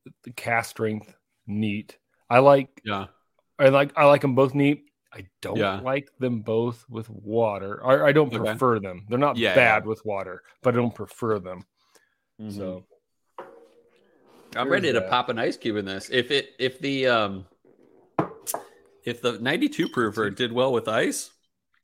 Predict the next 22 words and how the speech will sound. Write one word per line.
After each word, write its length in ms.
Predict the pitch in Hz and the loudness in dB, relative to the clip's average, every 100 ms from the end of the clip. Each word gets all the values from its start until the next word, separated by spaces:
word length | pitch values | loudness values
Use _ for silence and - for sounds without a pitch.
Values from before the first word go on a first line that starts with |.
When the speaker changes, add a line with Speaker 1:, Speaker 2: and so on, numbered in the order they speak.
| _ - | _ -10
Speaker 2:
who 140 | 135 151 | -4 0
knows? 300 | 131 127 110 | 2 2 -2
This 160 | 151 | -6
might 220 | - 151 | -4 -4
still 240 | - 113 151 | -6 -6 -4
do 140 | 120 | -4
great. 420 | 101 101 113 123 - _ _ _ _ _ _ _ _ - - - - _ _ _ _ | -6 -6 -4 -4 -8 _ _ _ _ _ _ _ _ -20 -20 -20 -20 _ _ _ _
Um, 560 | 120 139 139 131 113 - - _ _ _ _ _ _ - | 2 4 4 2 -4 -12 -20 _ _ _ _ _ _ -12
I, 100 | - - - _ | -12 -12 -20 _
honestly, 680 | 151 196 262 - 247 247 330 - _ _ _ _ _ - _ _ _ _ _ _ _ _ _ _ _ _ _ _ _ _ _ _ | 0 2 2 -2 -4 -2 -4 -8 _ _ _ _ _ -20 _ _ _ _ _ _ _ _ _ _ _ _ _ _ _ _ _ _
this 300 | - - 302 | 0 2 4
is, 340 | 392 302 - - - 131 | 4 2 0 -8 -10 -2
this 220 | - - | 0 0
is 140 | 359 320 | -2 -2
playing 300 | - 185 220 | 0 0 0
with 100 | 320 | -2
the 80 | 202 | 0
big 240 | 214 262 | 0 2
boys. 440 | 143 104 98 - - - _ _ _ _ - _ | 2 2 -2 -10 -20 -20 _ _ _ _ -20 _
Speaker 1:
It 80 | - | 2
Speaker 2:
And 80 | 170 | 6
Speaker 1:
is, 240 | 392 214 | 4 2